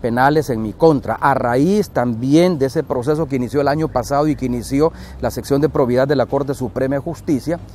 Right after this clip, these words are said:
una corte totalmente cooptada por la derecha en El Salvador. A raíz de eso es que yo hago algunas consultas con mis abogados y es que tomo la decisión de pedir el asilo político. La decisión la tomo el treinta y uno de agosto, la solicitud la mando el primero de septiembre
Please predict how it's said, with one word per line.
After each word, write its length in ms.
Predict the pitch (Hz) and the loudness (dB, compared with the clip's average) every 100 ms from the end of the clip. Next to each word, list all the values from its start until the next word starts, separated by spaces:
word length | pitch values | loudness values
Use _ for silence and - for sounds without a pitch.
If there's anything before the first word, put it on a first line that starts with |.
| - - | -20 -12
una 220 | 107 135 | -4 -2
corte 420 | 139 151 135 127 151 | 0 0 -2 -2 -4
totalmente 560 | 127 127 131 143 - | -4 -2 0 0 -4
cooptada 640 | 123 135 110 - 151 120 98 | -6 -4 -6 0 0 0 -2
por 160 | 117 | -6
la 100 | 104 | -4
derecha 460 | 117 143 143 - 147 - - - | -2 -2 -2 -6 -12 -14 -18 -12
en 300 | 107 104 104 | -8 -8 -8
El 100 | 104 | -6
Salvador. 560 | 135 127 170 139 151 190 - - - | -2 2 2 4 2 0 -10 -12 -4
A 100 | 143 | -2
raíz 340 | 127 131 170 | 0 0 2
de 140 | 160 | 2
eso 240 | 139 151 190 - - - | 2 0 -8 -8 -12 -2
es 180 | 139 | -2
que 160 | - 156 | 2 2
yo 140 | 131 | 6
hago 180 | 147 131 | 6 4
algunas 340 | 110 127 143 147 | 0 0 0 0
consultas 540 | 170 156 180 135 113 | 0 2 0 -2 -8
con 160 | - 120 | -4 -4
mis 140 | 120 | 0
abogados 500 | 165 202 151 131 170 | 0 2 2 2 0
y 100 | 143 | -2
es 80 | 139 | 0
que 120 | - | -2
tomo 380 | 139 135 117 135 | -2 -4 -2 0
la 100 | 156 | 0
decisión 540 | 160 143 156 135 139 180 - - | 0 -4 -2 -2 -2 -4 -16 -6
de 140 | 156 | -4
pedir 280 | - 127 127 | -2 -2 0
el 120 | 165 | 0
asilo 320 | 143 107 95 | -4 -4 -8
político. 560 | 85 135 196 110 98 85 - - - | -2 2 2 -2 -10 -12 -14 -20 -6
La 100 | 120 | -2
decisión 360 | 120 131 117 170 | 0 0 2 2
la 80 | 170 | 2
tomo 240 | 175 175 | 2 2
el 60 | 170 | 0
treinta 260 | 135 113 | -2 -2
y 40 | 123 | -2
uno 120 | 131 | 0
de 80 | 131 | 2
agosto, 400 | 165 165 - 92 - - | 4 2 -2 -12 -14 -10
la 160 | 123 123 | -2 0
solicitud 440 | - 127 117 - | 0 -2 -2 2
la 120 | 165 160 | 6 6
mando 240 | 156 160 | 4 2
el 80 | - | 0
primero 360 | 127 120 120 | -2 0 2
de 60 | 127 | 0
septiembre 560 | - 180 - 160 139 | 0 -2 4 4 4